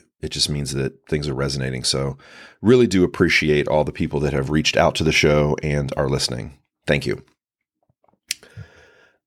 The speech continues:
One of the things that is key in any type of business, sell, sell, sales process, or networking is having conversations.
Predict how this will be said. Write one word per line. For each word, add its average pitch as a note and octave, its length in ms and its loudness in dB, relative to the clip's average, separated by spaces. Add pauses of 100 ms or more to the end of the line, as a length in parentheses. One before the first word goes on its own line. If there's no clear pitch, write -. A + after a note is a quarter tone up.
(360)
One A#2 260 4
of D#3 80 6
the B2+ 80 6
things G#2 760 2
that E2+ 600 0 (180)
is F2+ 300 2
key D#2+ 640 -2
in E2+ 160 -8
any F2+ 500 -4
type D#2+ 380 -6
of C2+ 320 -6
business, F#2+ 720 2 (720)
sell, F2 680 2 (460)
sell, F2+ 380 2
sales G2+ 240 2
process, F2+ 520 2
or D2+ 300 -2 (220)
networking D#2 540 -2 (640)
is - 140 -4
having A#2+ 340 2
conversations. - 1000 -2